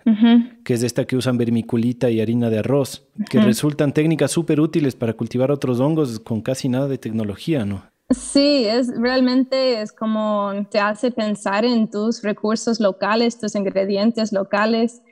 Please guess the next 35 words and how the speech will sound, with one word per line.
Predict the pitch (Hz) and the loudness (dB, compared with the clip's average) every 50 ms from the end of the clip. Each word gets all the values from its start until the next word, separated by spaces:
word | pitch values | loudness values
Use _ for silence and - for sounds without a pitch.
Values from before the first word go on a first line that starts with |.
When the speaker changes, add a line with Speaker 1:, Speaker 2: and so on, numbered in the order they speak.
| _ _ _ _ - | _ _ _ _ -6
Speaker 1:
eh, | - 208 202 202 196 - - | -2 0 2 2 2 0 0
e | - 214 208 | 0 2 2
innovar, | 214 208 202 190 202 214 254 247 214 202 - | 2 2 2 2 0 0 2 0 0 -2 -4
te | - 175 | -4 -4
hace | 165 196 196 - 233 | -4 -4 -4 -4 -6
pensar | - - 196 196 - 196 196 214 226 - | -6 -6 -6 -6 -4 -2 -2 -2 -2 -2
como | 208 208 208 | -2 -2 -2
los | 196 202 202 | -2 -2 -2
hongos, | 202 196 196 220 262 269 208 196 208 214 - - - - _ _ | -2 0 2 2 2 2 2 0 -2 -6 -8 -12 -20 -20 _ _
¿no? | - 208 202 196 208 | -4 -2 0 2 2
Entonces, | 220 233 233 - 226 220 220 - 226 | 2 2 2 2 2 2 2 2 0
como | - 233 226 208 | 2 2 2 4
a | 190 214 | 4 4
mí | 240 247 | 6 6
me | 254 247 240 | 6 4 4
gusta | 226 240 240 233 - 240 | 4 2 2 0 0 0
bastante, | 220 208 202 - - 233 247 269 262 254 226 214 - | 0 -2 -2 -2 -2 0 2 2 2 0 -2 -6 -4
como | - 202 208 208 202 196 196 - - - - | -4 -4 -2 -2 -2 -4 -4 -6 -10 -6 -2
he | - 214 214 | 0 2 2
estado | 220 208 - 240 240 240 240 | 2 2 2 2 2 2 2
cultivando | 247 240 214 226 208 208 220 226 226 233 220 | 2 0 0 0 2 2 2 2 2 2 2
con | 226 208 | 0 0
mi | 202 196 | 2 0
esposo, | 202 202 - - - 294 330 302 - - - - _ _ | 0 -2 -2 0 2 2 2 0 -2 -8 -18 -20 _ _
que, | - 208 202 196 190 196 - - - _ _ _ - | -6 -4 -2 -2 -4 -6 -10 -20 -20 _ _ _ -2
que | 226 233 | 2 2
él | 240 | 4
nunca | 247 254 262 254 226 | 4 4 4 2 0
aprendió | 214 - 220 208 208 202 196 202 208 214 | -2 -2 -4 -4 -4 -4 -2 0 2 2
a | 226 233 220 | 2 0 -2
cultivar | - - 196 - 196 - 196 202 | -4 -6 -8 -6 -6 -6 -2 0
hongos, | 240 277 285 262 208 202 202 - | 2 4 4 4 4 2 0 0
nunca | 208 196 208 202 - 202 | -2 -4 -2 -2 -2 -2
aprendió | 202 208 - 208 202 196 196 202 214 | -2 0 0 0 0 2 2 2 2
biología, | 196 196 185 180 185 185 185 - - 247 262 220 196 208 - | 2 2 0 2 2 0 0 0 2 2 2 2 2 0 -4